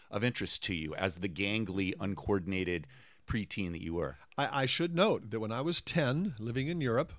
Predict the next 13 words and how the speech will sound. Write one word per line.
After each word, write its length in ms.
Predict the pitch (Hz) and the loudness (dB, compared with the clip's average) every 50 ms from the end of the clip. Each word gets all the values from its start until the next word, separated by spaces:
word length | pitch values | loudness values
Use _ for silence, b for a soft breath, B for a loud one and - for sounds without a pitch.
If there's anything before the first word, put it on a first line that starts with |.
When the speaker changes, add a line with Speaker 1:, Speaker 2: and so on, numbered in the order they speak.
| - | -10
Speaker 2:
we 100 | - 123 | -8 -8
did 260 | 117 - 131 123 113 - | -4 -2 -2 -2 0 0
summer 280 | - - 139 139 147 | 2 2 2 2 2
vacations, 720 | 135 147 147 147 - 185 226 - - - 67 62 - - - | 2 2 0 2 0 0 0 -2 -4 -8 -8 -8 -8 -8 -6
and 200 | 101 117 113 110 | -6 -4 -4 -2
my 160 | 110 110 110 107 | -2 -2 -2 -2
dad 320 | 98 120 117 127 143 147 | -2 -2 0 0 -2 -2
took 200 | - 151 143 - | -4 -4 -4 -4
us 160 | 139 - - | -4 -2 -2
on 120 | 139 127 117 | -2 -2 -2
a 160 | 110 107 101 B B B B B B B B - | -2 -4 -4 B B B B B B B B 2
Mediterranean 760 | 120 139 156 175 160 - - 156 156 160 156 156 151 147 139 | 4 4 6 4 2 0 0 0 2 2 2 0 0 -2 -2
cruise. 560 | - - 180 156 120 101 82 69 - - - | -2 0 2 2 2 2 0 -4 -6 -8 -8